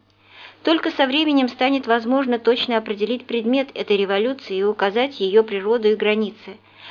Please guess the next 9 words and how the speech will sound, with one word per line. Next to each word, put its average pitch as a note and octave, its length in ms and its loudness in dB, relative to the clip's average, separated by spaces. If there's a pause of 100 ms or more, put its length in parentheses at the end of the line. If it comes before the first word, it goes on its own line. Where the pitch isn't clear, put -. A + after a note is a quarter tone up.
(140)
Потомки D4 420 0
смогут C4+ 440 0
узнать C4+ 460 0
лучше B3 680 -2
нас A#3+ 300 0 (160)
её G#3+ 460 2
достоинства A3 680 -2
и G3 60 -2
недостатки. G3 720 -8